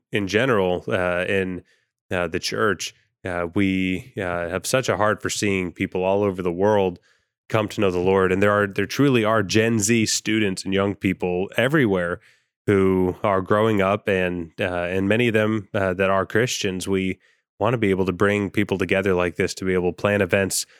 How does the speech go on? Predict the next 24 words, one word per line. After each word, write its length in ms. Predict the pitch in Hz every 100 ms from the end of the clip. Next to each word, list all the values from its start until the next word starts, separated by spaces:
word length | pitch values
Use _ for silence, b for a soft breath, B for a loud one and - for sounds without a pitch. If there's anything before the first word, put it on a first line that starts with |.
| b b -
in 140 | 120
our 120 | 123
cities, 520 | 110 113 104 101 90
to 100 | -
be 100 | 95
able 140 | 95 92
to 80 | 92
reach 460 | 98 95 - - b b b -
our 140 | 90
friends 260 | - 95 92
for 160 | 92
Christ. 580 | - 98 92 87 - - -
And, 340 | 104 90 87 87
uh, 120 | 85 _ _ _ _ _ _ _ _
so 120 | -
it's 120 | 101 104
amazing 380 | 101 113 113
what 100 | 104
God 220 | 95 101 98
is 100 | 85
doing. 480 | 101 98 98 92
And, 280 | 90 87 82 b b b b -
and, 440 | 98 90 87 87
uh, 280 | 87 85 82